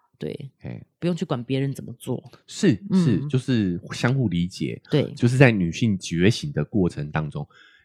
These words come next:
Speaker 2: 也会有先后嘛。
Speaker 1: 对。
Speaker 2: 哦，就是有一些人，哎，确实意识到女生应该要站起来，哦，
Speaker 1: 嗯。
Speaker 2: 但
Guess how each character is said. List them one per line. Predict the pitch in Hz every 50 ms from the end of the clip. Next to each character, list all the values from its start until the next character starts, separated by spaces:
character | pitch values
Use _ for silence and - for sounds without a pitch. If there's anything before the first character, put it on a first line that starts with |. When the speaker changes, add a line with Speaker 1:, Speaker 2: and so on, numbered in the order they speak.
| _ _ -
Speaker 2:
也 | 101 95 95 90
会 | - 156 160 117 90 -
有 | 87 80 80
先 | - - - - 98 98
后 | 101 - - 117 95 - - -
嘛。 | - - _ _
Speaker 1:
对。 | - 175 156 135 123 - - 147
Speaker 2:
哦， | 151 - -
就 | - 190
是 | 185 - 101 98
有 | - - - -
一 | -
些 | - 123
人， | 107 92 85 - -
哎， | 92 87 78 _ _
确 | - - 107
实 | 90 - 87
意 | - 110 101
识 | 85 90
到 | 85 92 85 80 76 - - _
女 | - 78 73 71
生 | - - 92 87 87 - _
应 | - 98 90
该 | 90 87
要 | 87 85 85
站 | - - 101 90
起 | - 90
来， | 82 78 78 76 - _
哦， | - 95 85 -
Speaker 1:
嗯。 | 175 156 147 143 147 -
Speaker 2:
但 | - 123